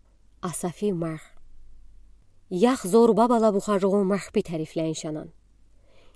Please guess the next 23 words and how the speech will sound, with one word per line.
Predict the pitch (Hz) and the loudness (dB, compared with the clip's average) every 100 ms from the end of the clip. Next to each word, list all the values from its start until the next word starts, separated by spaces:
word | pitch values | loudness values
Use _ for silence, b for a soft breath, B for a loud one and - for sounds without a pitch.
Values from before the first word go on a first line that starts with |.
| - | -6
Իակովի | 226 226 311 320 262 254 | 2 6 6 6 4 4
բուխաժողո | 233 247 226 226 233 | 2 2 2 4 4
էֆի | 220 - 196 | 2 0 -4
հե | 160 285 | -2 -2
կդեր | 262 233 226 | 2 2 2
մուղբակ | 208 208 - 208 - | 0 -4 -4 -4 -4
սունա | - 185 190 | -4 -2 -2
ակեստանան։ | - 151 - 160 156 - _ _ _ _ _ _ - _ - | -6 -8 -8 -8 -8 -12 _ _ _ _ _ _ -20 _ -2
Դեֆ | 175 220 - | 2 2 0
դուղանան, | - 165 160 151 151 - _ b b b b | -4 -4 -2 -6 -10 -16 _ b b b b
ար | 269 330 277 | 6 6 4
ֆակա | 262 - 262 | 0 -2 -2
թար | - 254 262 202 | -4 -4 -4 -2
ֆարփանան, | 180 170 175 160 156 151 - _ _ _ _ - | -4 -4 -4 -4 -4 -8 -14 _ _ _ _ -6
բարթա | 185 214 185 202 | 0 0 0 -6
ֆարը | - 196 196 | -4 -4 -2
սես | - 202 - | -4 -4 -4
ყանջերի, | 165 156 165 160 151 - b b b b b | -6 -8 -6 -6 -8 -12 b b b b b
բարթա | 196 247 - 262 | 2 2 4 0
ük | - 285 | 0 -2
խայկալա | - 247 233 233 233 | 0 0 2 2 2
սեսուր | 233 240 220 254 226 | 0 -4 -2 -2 -2
կ | 175 165 165 - 170 156 160 151 - 175 | -2 -2 -4 -4 -4 -2 -2 -4 -8 -10